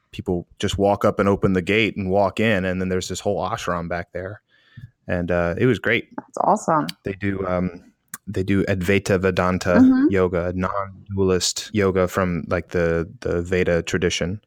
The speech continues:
Speaker 2: Okay.
Speaker 1: Um, that's more of, like, the, you know, hardcore religious background yoga
Speaker 2: Yeah,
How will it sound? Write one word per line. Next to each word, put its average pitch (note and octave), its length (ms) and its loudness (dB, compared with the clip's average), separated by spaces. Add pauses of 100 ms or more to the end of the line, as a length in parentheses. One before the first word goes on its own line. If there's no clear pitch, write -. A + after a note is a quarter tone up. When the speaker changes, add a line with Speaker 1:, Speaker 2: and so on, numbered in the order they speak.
Speaker 2:
Okay. F#3+ 220 -2
Speaker 1:
Um, G#2 580 -4 (160)
that's A#2 240 0
more A#2 180 6
of, G2+ 100 2
like, F#2 160 2
the, F2+ 300 2 (360)
you G2 60 -2
know, E2+ 140 -2
hardcore F#2+ 760 2
religious G2 460 0
background F#2 520 -2
yoga E2+ 500 -2
Speaker 2:
Yeah, D3+ 220 4